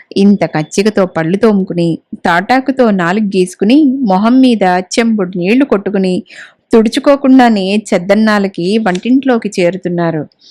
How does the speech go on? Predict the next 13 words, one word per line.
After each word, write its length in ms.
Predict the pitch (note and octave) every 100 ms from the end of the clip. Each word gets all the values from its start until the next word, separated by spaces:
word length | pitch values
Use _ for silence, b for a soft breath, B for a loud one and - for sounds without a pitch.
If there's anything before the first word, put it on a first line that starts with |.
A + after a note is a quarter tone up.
| B B B -
నాలుగేళ్లు 680 | F#3 F3+ F3+ F3+ E3+ G3 A3+
నిండని 380 | A3 G3+ G3
చిట్టి 520 | F#3 F3 - G3 F3 - B B -
దొడ్లో 400 | F#3 F#3 F#3 A3
పాలు 420 | A#3+ - E3+ F#3 A#3+
తాగి 360 | C4+ C4+ C4 B3+
చెంగనాలు 440 | G3+ A3 A3+ A3+
పెడుతున్న 500 | A3 G#3+ G3+ G3+ G3+
లేగదూడతో 840 | F3 D#3+ E3+ G#3 G#3+ G#3 G#3 G3 - -
ఆడుకుంటోంది. 840 | E3+ F#3 F#3+ F3 E3+ E3 D#3 C3+ b b b b -
దాంతోపాటే 800 | E3 D#3+ F3 F#3+ G3 G3+ F#3+ G3+
పరుగులు 420 | G3+ E3+ F#3+ G#3+
తీస్తూ, 600 | A3 G#3+ - D#4+ E4+